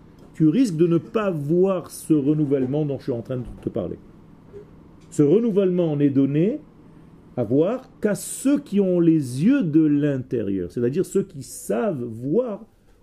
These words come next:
au-delà de ce que le premier degré me montre.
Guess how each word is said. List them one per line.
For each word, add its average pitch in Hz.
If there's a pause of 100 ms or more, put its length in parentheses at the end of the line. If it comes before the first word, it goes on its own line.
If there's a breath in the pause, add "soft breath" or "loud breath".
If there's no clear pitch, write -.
(140)
au-delà 220
de 160
ce -
que -
le 147
premier 165
degré 131
me 120
montre. 87